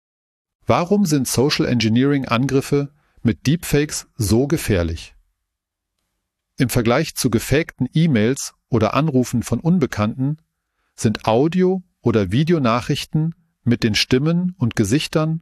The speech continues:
von KollegInnen oder leitenden Personen wesentlich glaubwürdiger. Über das Faken von leitenden Personen ist es auch deutlich leichter, Handlungsdruck aufzubauen.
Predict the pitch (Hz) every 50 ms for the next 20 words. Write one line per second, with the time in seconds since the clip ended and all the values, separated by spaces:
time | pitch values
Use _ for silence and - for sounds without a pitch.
0 | - _ - - - 117 113 - 117 104 98 107 117 135 160 - - - _ _
1 | _ _ - - - 131 139 156 165 170 175 180 175 - _ _ _ _ _ -
2 | 175 160 180 180 127 107 104 113 135 - 127 120 107 98 - 113 101 95 107 110
3 | 120 135 139 147 156 156 - _ _ _ _ _ - 113 120 139 139 160 156 147
4 | 151 139 - - 117 101 98 98 - - 104 92 95 92 90 90 85 85 - _
5 | _ _ _ _ _ _ _ _ _ _ _ _ _ _ _ _ _ _ - 139
6 | 147 156 139 127 - - - 123 135 139 - 160 - - 113 101 101 101 117 143
7 | - 151 131 120 117 - - 110 90 98 101 107 120 139 147 156 180 - - -
8 | - 131 139 131 - - - 107 123 143 - 165 143 - 117 101 98 110 104 -
9 | - 123 117 98 92 117 135 135 135 120 104 - - - 101 98 - - - 95
10 | 92 - - - 101 90 90 87 87 87 87 80 -